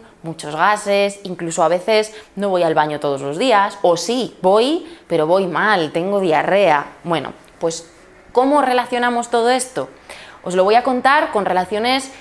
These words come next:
eh, de anatomía. La primera y más importante, mm, es el diafragma. El diafragma es un músculo. Lo tenemos a nivel de nuestras costillas, de nuestro esternón, y nos va a dividir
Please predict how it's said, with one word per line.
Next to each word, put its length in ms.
eh, 300
de 80
anatomía. 760
La 220
primera 560
y 300
más 160
importante, 720
mm, 400
es 220
el 100
diafragma. 640
El 160
diafragma 400
es 100
un 140
músculo. 420
Lo 120
tenemos 560
a 100
nivel 440
de 460
nuestras 320
costillas, 720
de 100
nuestro 280
esternón, 520
y 100
nos 160
va 80
a 40
dividir 600